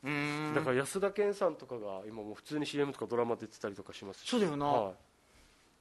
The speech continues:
Speaker 2: ネオさんとかも出てたし。
Speaker 1: あー、あの、あれね。あの、はいはいはい。
Speaker 2: あの、ちょっと、
Speaker 1: うん。
Speaker 2: いつも単発の。リーダーぐらいじゃないですか？あんまり。
Speaker 1: あんまり見ないの。
Speaker 2: はい、
Speaker 1: はいはい。
Speaker 2: あんまり見ないの。まあ、リーダーはだから、多分地元で、
Speaker 1: う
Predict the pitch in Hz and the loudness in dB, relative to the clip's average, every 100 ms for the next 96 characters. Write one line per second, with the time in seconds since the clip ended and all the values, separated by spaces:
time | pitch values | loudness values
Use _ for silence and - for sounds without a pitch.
0 | _ _ _ _ _ - 131 165 165 175 | _ _ _ _ _ 0 4 6 8 6
1 | 170 147 113 104 - - - - 90 - | 4 -2 -2 -4 -16 -10 -8 -8 -10 -18
2 | _ _ _ _ _ - - _ _ _ | _ _ _ _ _ -20 -20 _ _ _
3 | _ - 180 175 165 156 156 - _ _ | _ 12 12 12 12 10 8 -4 _ _
4 | 160 160 156 - 147 143 202 - _ - | 6 8 6 6 4 4 2 -4 _ -6
5 | 143 135 131 127 143 120 113 104 98 120 | -4 -2 -2 -2 -2 -2 -6 -10 -8 -2
6 | 113 104 98 139 - 104 104 156 170 151 | 2 2 4 2 4 4 4 0 -2 -2
7 | 117 139 135 127 120 101 101 - - - | 6 6 6 0 0 -2 -4 -12 -20 0
8 | 160 285 320 302 185 143 135 120 107 - | 10 12 12 12 12 10 4 2 -6 -4
9 | 185 156 147 143 123 117 - 220 208 202 | -4 -2 -2 -2 -2 6 10 12 12 12
10 | 190 151 117 127 131 160 190 165 123 110 | 10 10 4 8 10 12 12 12 8 4
11 | 101 - - 196 294 294 160 151 139 113 | 2 -6 4 8 12 12 12 12 8 8
12 | 113 160 135 123 147 147 151 202 151 | 6 2 2 2 2 4 6 6 6